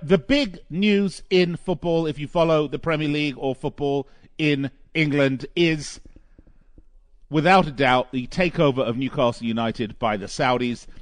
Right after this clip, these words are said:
Uh, we're gonna talk about that. Let's talk about the expectations and what the realities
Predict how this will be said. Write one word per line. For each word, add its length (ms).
Uh, 120
we're 120
gonna 140
talk 340
about 320
that. 160
Let's 220
talk 240
about 340
the 160
expectations 1120
and 400
what 160
the 100
realities 920